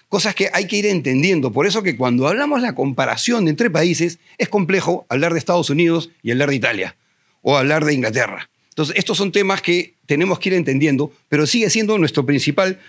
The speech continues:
socio comercial, que creo que es importante, ¿no? Entonces, aquí, este es un tema que nos encanta,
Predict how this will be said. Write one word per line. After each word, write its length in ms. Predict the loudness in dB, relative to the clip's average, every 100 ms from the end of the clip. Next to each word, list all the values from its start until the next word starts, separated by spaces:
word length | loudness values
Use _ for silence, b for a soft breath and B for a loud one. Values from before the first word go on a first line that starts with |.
| B
socio 320 | -4 0 0
comercial, 500 | 0 -2 0 0 0 b b
que 140 | -8 -2
creo 280 | 2 2 0
que 160 | -2
es 200 | -2 -4
importante, 640 | -2 -2 -2 -4 -6 -12 -16 -4
¿no? 220 | -4 -4 B B B B B -2
Entonces, 540 | 2 2 0 -2 -8 _ _
aquí, 480 | -4 2 2 0 -6 _ _ _ _ _
este 220 | -4 0 0
es 80 |
un 120 | 2 2
tema 360 | 2 2 -2 B B B _
que 100 | 0
nos 200 | 0 0
encanta, 580 | 0 0 0 0 -2